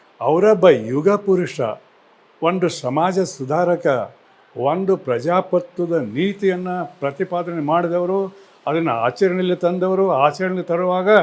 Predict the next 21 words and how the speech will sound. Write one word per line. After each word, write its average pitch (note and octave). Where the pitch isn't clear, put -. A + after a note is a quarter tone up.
ಆದಂಥ E3+
ಕ್ರಾಂತಿಯನ್ನು F#3+
ಎದುರಿಸಿ D#3
ಹತ್ತಾರು D#3+
ಸಾವಿರ D3
ಜನರ C3
ಕಗ್ಗೊಲೆ C#3
ಆಯ್ತು. C#3
ಅವರು G3
ಕೂಡ G3
ಅವರು C#3+
ಜೀವನದ F#3+
ಅಂತ್ಯ D3
ಕೆಲವು C#3
ದಿವಸ F3
ಆಗಿ F#3+
ಹೋಯ್ತು F3+
ಇದರಿಂದನ D#3+
ಅಲ್ಲಿಂದ C#3+
ಬಂದ್ಮೇಲೆ. C3+
ಅಂಥ D3